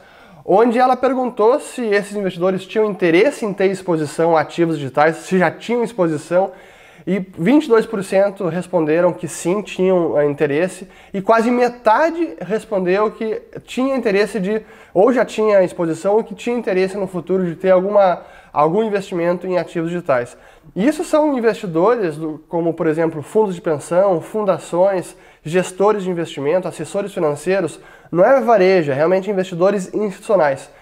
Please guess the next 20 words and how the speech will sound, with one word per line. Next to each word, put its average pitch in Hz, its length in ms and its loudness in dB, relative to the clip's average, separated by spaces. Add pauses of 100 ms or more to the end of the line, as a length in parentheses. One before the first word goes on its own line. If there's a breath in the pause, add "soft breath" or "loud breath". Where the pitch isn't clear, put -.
(200 soft breath)
Isso 220 240 -2
é 311 60 4
muito 262 260 0
importante. 165 640 -2 (560 loud breath)
E 262 160 4
ligado 220 440 4
também 202 240 4
ao 220 80 4
investi-, 196 340 -4
ao 160 140 2
mercado 180 420 0
tradicional, 170 800 -2
a 165 340 0
Bakkt, 160 680 -2
que - 140 -8
é 160 220 0
a 156 260 2
startup 175 720 -4
investida 196 720 -6
da 175 260 0